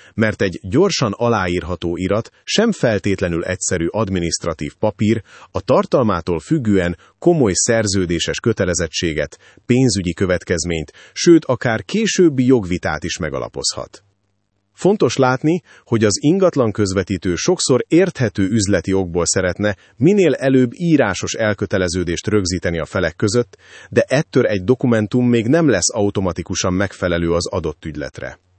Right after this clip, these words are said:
Az előszerződés nem ingatlanosi gyors papír, hanem olyan jogi megállapodás, amely a későbbi végleges szerződés megkötésére kötelezhet. Éppen ezért nem mindegy, pontosan milyen elnevezésű és milyen tartalmú irat kerül a felek elé.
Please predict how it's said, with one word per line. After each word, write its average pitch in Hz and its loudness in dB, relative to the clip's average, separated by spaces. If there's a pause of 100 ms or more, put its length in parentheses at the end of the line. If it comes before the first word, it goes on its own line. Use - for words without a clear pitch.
(540)
Az 101 0
előszerződés 95 0 (120)
nem 165 4
ingatlanosi 101 0
gyors 87 -2
papír, 98 -2 (260)
hanem 120 2
olyan 202 4
jogi 107 2
megállapodás, 95 0 (220)
amely 104 2
a 92 2
későbbi 135 0
végleges 110 2
szerződés 107 0
megkötésére 113 0
kötelezhet. 71 -6 (680)
Éppen 135 2
ezért 127 2
nem 180 0
mindegy, 123 2 (220)
pontosan 165 2
milyen 156 2
elnevezésű 90 0 (220)
és 127 0
milyen 185 2
tartalmú 92 0
irat 92 0
kerül 113 2
a 117 6
felek 78 -4
elé. 65 -10